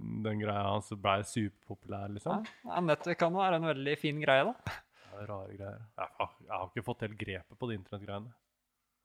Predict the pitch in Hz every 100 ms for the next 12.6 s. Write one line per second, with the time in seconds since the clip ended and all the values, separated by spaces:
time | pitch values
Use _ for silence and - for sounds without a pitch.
0 | _ _ _ - - - - - - -
1 | - 165 - 170 214 214 185 170 156 165
2 | 175 - 160 - 135 135 151 143 143 143
3 | 143 151 - 147 135 135 131 - 135 -
4 | 131 131 127 123 _ - 131 131 127 127
5 | 135 - 147 139 135 127 123 - 131 127
6 | 127 165 - _ _ 151 151 127 135 160
7 | 151 147 247 - - 165 170 156 165 -
8 | 175 147 151 147 147 147 147 147 147 147
9 | 135 127 139 135 135 131 131 - 131 120
10 | 147 196 180 139 139 139 156 156 143 135
11 | 135 131 143 - - 220 147 190 190 -
12 | 190 170 160 147 147 143